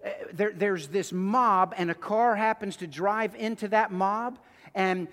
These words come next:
all of a sudden people start shaking the car, and you really feel your heart goes out for the people inside of it. You know they have to be scared to death. Well, what happened is when, as they were coming down the road,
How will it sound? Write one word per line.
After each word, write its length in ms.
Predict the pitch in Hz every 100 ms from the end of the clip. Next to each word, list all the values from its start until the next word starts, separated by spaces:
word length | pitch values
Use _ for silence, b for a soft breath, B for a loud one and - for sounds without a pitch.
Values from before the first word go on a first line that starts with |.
| B
all 200 | 190 220
of 100 | 202
a 40 | 196
sudden 440 | - 240 226 214
people 320 | 220 226 233
start 280 | - 226 208
shaking 440 | - 226 226 214
the 80 | 185
car, 260 | - 202 226
and 140 | 208
you 80 | 180
really 300 | 180 254 208
feel 520 | - - - 240 226
your 140 | 175 165
heart 240 | 226 208
goes 200 | 180 151
out 200 | 208 208
for 80 | 175
the 80 | 160
people 400 | 190 196 175 165
inside 360 | 151 214 226
of 80 | 190
it. 40 |
You 80 | 170
know 100 | 208
they 80 | 190
have 140 | 180
to 80 | 180
be 140 | 170 160
scared 420 | - 196 196 160
to 60 |
death. 360 | 147 196 214 202
Well, 400 | 170 208 220 214 B B B B B
what 180 | 226 240
happened 540 | 269 311 330 269 226
is 240 | 214 208
when, 240 | 196 208 226
as 220 | 196 156
they 160 | 254 277
were 160 | 240
coming 400 | - 240 262 262
down 260 | 214 247 240
the 100 | 208
road, 540 | 190 269 254 196 190